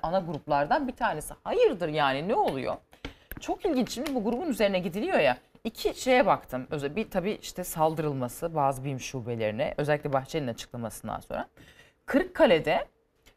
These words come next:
e, bu, e, şeyin böyle yerel bir grup diyeyim. Oranın yerel bir zincir mağazasının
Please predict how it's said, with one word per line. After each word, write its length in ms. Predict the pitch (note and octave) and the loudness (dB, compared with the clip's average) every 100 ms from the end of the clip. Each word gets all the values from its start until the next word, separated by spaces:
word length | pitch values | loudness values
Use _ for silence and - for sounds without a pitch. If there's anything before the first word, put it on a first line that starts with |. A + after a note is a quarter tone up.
| _ | _
e, 500 | F#3+ G3 F#3+ F#3+ F#3 - _ _ _ - | 0 4 4 6 4 2 _ _ _ -10
bu, 120 | A#3+ F3 - | -8 -8 -8
e, 160 | - D2 - - F3+ D#3 _ - F#3 D3+ - | -10 -10 -16 -18 -16 -16 _ -10 -8 -8 -14
şeyin 520 | - - A#3 B3 F4+ G#3 | -18 -4 -2 0 0 2
böyle 160 | A3 | 2
yerel 400 | G#3+ G#3 A#3 G#3+ | 4 6 8 6
bir 120 | F#3 | 4
grup 280 | - D#3+ - | 0 -6 -6
diyeyim. 220 | D#3 D3 C3 | -6 -6 0
Oranın 260 | E3 E3 | 2 2
yerel 420 | F3 E3 F3 F3 D#3 | 4 6 8 8 6
bir 40 | |
zincir 360 | B2+ C#3+ C#3 C#3 | -4 -4 -4 -4
mağazasının 680 | D3+ C#3 C3 C3 - C3+ | 0 0 0 -4 -6 -8